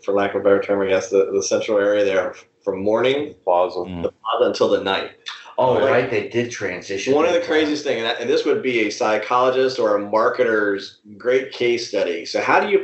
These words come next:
Speaker 1: put fourteen different orange juice trucks side by side by side,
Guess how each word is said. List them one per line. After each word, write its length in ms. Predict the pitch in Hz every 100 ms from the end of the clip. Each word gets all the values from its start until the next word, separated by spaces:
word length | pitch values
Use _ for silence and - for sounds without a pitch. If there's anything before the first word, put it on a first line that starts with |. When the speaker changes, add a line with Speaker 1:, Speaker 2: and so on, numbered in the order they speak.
| -
Speaker 1:
put 280 | 131 - - -
fourteen 680 | 139 147 - - 151 139 113
different 640 | 123 120 - 117 107 101 -
orange 400 | 110 123 120 104
juice 300 | 95 95 95
trucks 720 | - 107 90 - - - - - _ -
side 360 | 123 135 143 160 -
by 60 | 143
side 320 | 147 135 127
by 60 | 123 - 120
side, 440 | 101 78 85